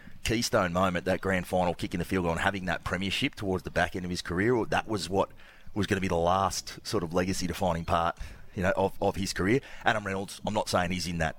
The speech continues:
echelon with, with Jonathan Thurston, but yeah, with all those factors going into it, it's, there's so many strands of the Adam Reynolds story all sort of coming <laughs> together in this grand final. So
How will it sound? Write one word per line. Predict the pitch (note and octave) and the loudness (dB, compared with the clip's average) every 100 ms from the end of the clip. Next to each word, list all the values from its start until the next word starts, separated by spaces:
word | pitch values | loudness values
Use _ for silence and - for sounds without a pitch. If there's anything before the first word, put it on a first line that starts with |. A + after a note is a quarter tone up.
| - | -4
echelon | F#2+ - F2 E2+ E2+ | -2 -2 0 0 0
with, | E2 F2 | -2 -2
with | F2+ | 0
Jonathan | F2 D#2+ E2+ | 0 0 2
Thurston, | F#2 F#2 - D#2+ | 2 2 0 0
but | E2 - - - | 0 0 -14 -6
yeah, | F2 | 0
with | D#2+ E2+ | 2 2
all | G#2 | 4
those | F#2+ E2+ | 2 2
factors | F2 F2 D#2+ C#2+ | 0 -2 -4 -2
going | F#2 E2 D#2 | 0 0 -4
into | F2 D#2+ D#2 | -6 -2 -2
it, | - | 0
it's, | D2 - - - - - - | -2 0 -2 -4 -10 -10 -2
there's | E2+ | 0
so | - G#2 | 2 2
many | G2 | 2
strands | - F2+ E2+ E2 | -2 0 0 -2
of | D#2 | 0
the | D#2+ | 0
Adam | E2 D#2+ | 2 -2
Reynolds | D#2+ - | -4 -4
story | E2 E2 D#2 D2 - - - - | 2 4 2 -2 -12 -16 -12 0
all | F#2 F#2 E2 | 4 4 2
sort | - | 0
of | E2+ | 0
coming | - F2 | 0 0
<laughs> | |
together | E2 A2 F#2 G2 E2+ | 0 0 2 2 -2
in | |
this | E2+ F2 | -2 -2
grand | - E2+ D2+ | 0 -2 -2
final. | E2+ F2 D2+ | 0 0 0
So | D2 F2 | 2 2